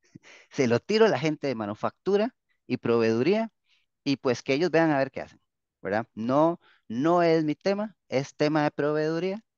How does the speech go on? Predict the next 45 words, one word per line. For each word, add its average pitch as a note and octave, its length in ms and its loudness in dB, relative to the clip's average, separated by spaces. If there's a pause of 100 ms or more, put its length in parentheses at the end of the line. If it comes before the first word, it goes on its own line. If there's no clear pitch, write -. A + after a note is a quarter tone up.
(320)
no C3 180 0
es D3 100 2
mi D3+ 180 0
tema, D#3+ 440 -2
es A#2+ 240 -8
tema C#3 340 0
de, G#2+ 260 -2 (120)
del, G2+ 240 -4
del G2 160 -2
equipo C3 280 -6
de C#3+ 80 -2
manufactura. C3 600 -4 (720)
Em, A2+ 540 0
y D3 80 -2
resulta C3+ 340 -4
ser D#3+ 140 -4
que - 120 -6
en C3+ 100 2
esto D3 200 -4
pasa C3+ 280 0
algo C3+ 160 -2
muy A#2+ 140 -4
interesante. C#3 640 -4 (380)
En B2+ 140 -2
este - 200 -2
punto F3+ 340 -6
nos B2 120 -2
damos C3 300 -2
cuenta C#3+ 260 -4
de C3 80 -2
que A#2 100 -8
hay A2+ 100 -4
un C3 180 -4
montón B2+ 580 -2
de A2+ 80 -8
cosas G#2 300 -8
que - 80 -12
hay F2+ 60 -12
que - 60 -20
cambiar. E2+ 280 -14 (360)
Hay D#3 180 -2
un F#3+ 200 -4
grupo F#3 380 -4 (100)
gigante C#3 640 -4
de, G2 180 -8